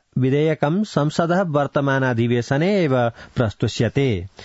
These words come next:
नेपाल राष्ट्रिय कर्मचारी संगठनस्य सर्वकारीय मधेस प्रदेश समितेः द्वितीयं प्रदेशाधिवेशनं ह्य जनकपुर धाम्नि उद्घाटयन् मन्त्री मोदी संघीय सर्वकारीय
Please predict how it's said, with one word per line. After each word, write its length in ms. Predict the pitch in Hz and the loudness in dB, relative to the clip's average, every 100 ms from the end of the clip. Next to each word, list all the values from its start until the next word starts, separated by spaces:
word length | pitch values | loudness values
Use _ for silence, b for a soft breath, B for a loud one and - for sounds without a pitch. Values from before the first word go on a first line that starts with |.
| B B B - | B B B 0
नेपाल 400 | 156 180 202 214 | 0 2 0 2
राष्ट्रिय 480 | 220 175 160 180 170 | 2 0 0 0 0
कर्मचारी 560 | 160 147 156 160 151 | 0 0 0 0 0
संगठनस्य 800 | 139 143 139 139 151 170 - 180 | 0 0 0 0 0 0 0 -2
सर्वकारीय 840 | 214 - 147 143 151 - 135 143 143 | -4 -2 0 0 0 0 0 2 0
मधेस 380 | 127 123 151 - | 2 0 0 -2
प्रदेश 460 | 117 - 131 160 127 | -4 0 0 0 -2
समितेः 560 | 123 127 143 160 170 | -2 0 0 0 0
द्वितीयं 480 | 185 143 143 151 135 | -2 -2 -2 -2 -2
प्रदेशाधिवेशनं 1120 | - 131 139 160 190 180 147 127 120 151 180 | 0 0 0 0 0 0 0 -2 0 -2 0
ह्य 340 | 208 143 139 131 B B 107 | 0 0 0 -2 B B -2
जनकपुर 580 | 143 185 214 185 175 135 | 0 0 -2 -2 -2 0
धाम्नि 420 | 104 127 147 208 | 0 0 0 0
उद्घाटयन् 760 | 165 127 123 127 147 165 208 | 0 0 -2 0 0 0 0
मन्त्री 360 | 170 143 135 127 | 0 0 0 0
मोदी 440 | 123 147 143 92 B B - | 2 2 0 -2 B B -4
संघीय 500 | - 143 170 202 233 | 0 0 0 0 0
सर्वकारीय 920 | - 160 156 - 147 151 165 156 98 | 0 0 0 0 0 0 0 0 -2